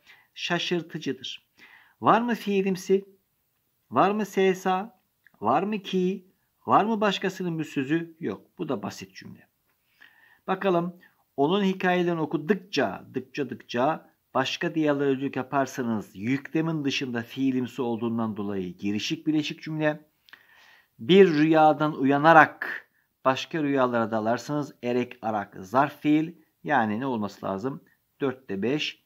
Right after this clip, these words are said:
nedir bizim için? Girişik bileşik cümle diyorum. Evet, on altıncı sorumuz Murat Yayınları Ordinarius Soru Bankası'ndan, K P S S Soru Bankası'ndan çözmeye devam ediyoruz.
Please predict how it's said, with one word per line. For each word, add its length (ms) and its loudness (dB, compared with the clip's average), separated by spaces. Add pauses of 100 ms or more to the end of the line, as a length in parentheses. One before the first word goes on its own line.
(180)
nedir 300 -4
bizim 200 -6
için? 440 -10 (340)
Girişik 680 -4
bileşik 540 -6
cümle 460 -6 (320)
diyorum. 460 -6 (1800)
Evet, 320 2
on 140 2
altıncı 680 2
sorumuz 560 0 (140)
Murat 360 2
Yayınları 640 2
Ordinarius 680 0
Soru 400 -2
Bankası'ndan, 880 -2 (540)
K 200 -2
P 120 -4
S 180 -4
S 420 -2
Soru 300 -2
Bankası'ndan 840 -6
çözmeye 600 -6
devam 320 2
ediyoruz. 460 -8